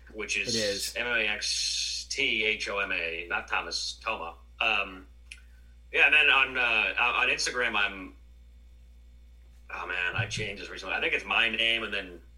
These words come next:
Speaker 1: underscore P X P for, for play-by-play,
Speaker 2: Oh.
Speaker 1: I, I believe is what it is.
Speaker 2: It's, yes, it's Max Toma underscore P X P.
Speaker 1: Yeah,
Speaker 2: Yep.
Speaker 1: beautiful.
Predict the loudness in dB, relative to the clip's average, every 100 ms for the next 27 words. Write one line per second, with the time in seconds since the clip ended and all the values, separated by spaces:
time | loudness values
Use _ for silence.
0 | -6 -2 0 -2 -2 -4 -2 0 0 0
1 | -2 -4 -4 -4 -4 -4 -6 -8 -2 0
2 | 0 0 0 0 -2 -4 2 4 4 0
3 | -2 -4 -6 -4 -6 -6 -8 -6 -8 -8
4 | -2 -2 0 -2 -4 -8 -2 0 0 0
5 | -4 -6 -12 -20 -12 -2 2 4 4 2
6 | -2 -2 4 6 8 6 6 2 0 -10
7 | -20 -8 -2 2 2 2 2 4 4 4
8 | 0 -2 0 0 -2 -6 -8 -10 -12 -20
9 | -20 -20 -20 -20 -10 -2 -2 -2 -6 -6
10 | -6 -8